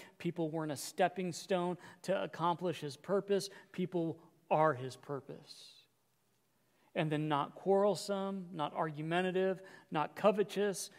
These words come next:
meaning we look at other people's ministries and think, "Oh man, I wish I was like that." Hey, this is something that I heard the other day, and it was so poignant. This pastor was speaking to other pastors,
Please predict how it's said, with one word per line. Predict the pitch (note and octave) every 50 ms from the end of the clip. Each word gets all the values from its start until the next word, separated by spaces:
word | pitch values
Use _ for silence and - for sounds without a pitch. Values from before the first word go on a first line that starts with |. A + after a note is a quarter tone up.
| - -
meaning | F#3+ F3+ E3 D#3+ D#3 D#3
we | D#3+
look | D#3+ E3 D#3+
at | F3+ E3
other | E3 E3+ E3+ F#3
people's | D#3+ - E3 - - E3+ D3+ C#3
ministries | F3+ F3 F3 G3 F3 - - G3 G3 G3+ F#3+ E3
and | E3 D3 -
think, | - E3+ D3
"Oh | G3 F3 E3+
man, | D#3+ E3 E3+ D#3+ D3 - - - - -
I | F#3 F3
wish | E3+ F#3 F#3+ - -
I | F3+
was | F3 E3+ F3+ E3 -
like | F3 F3 D#3+ D3 -
that." | E3+ E3 F3 F3 - F3 E3+
Hey, | - B3+ B3+ B3+ - - - -
this | B3 C4+ B3 A#3
is | A3+ -
something | - B3 A#3 G3 - G3+ G3
that | F#3 F3+ F3+
I | F3+ D3+
heard | D3 F#3+ G3 F3
the | F#3 F#3+
other | F3+ F3 F3+ E3+
day, | D#3+ F3 F3 F3+
and | F3 E3+
it | E3+
was | F#3+ F#3 -
so | - - - - - A#3+ A#3 A#3 A3+ G#3+ G3 - - - - - -
poignant. | - - - G#3 A3 A3+ A3+ G#3+ F#3+ D#3 C#3+ D#3 - - - - - - - _ _ _ _ _ _ _ _ _ _ _ _ _ _ _ _ _ _ _
This | - E3 -
pastor | - - F#3+ B3 A#3 G3+ - - A#3
was | G#3 G3 -
speaking | - - - A3+ G#3 A3 - F#3+
to | F3 G#3
other | - A#3 G#3 G3+ F#3+
pastors, | - F3 F3+ G3+ A3 G#3 E3 - - F#3 F3+ E3+ D3+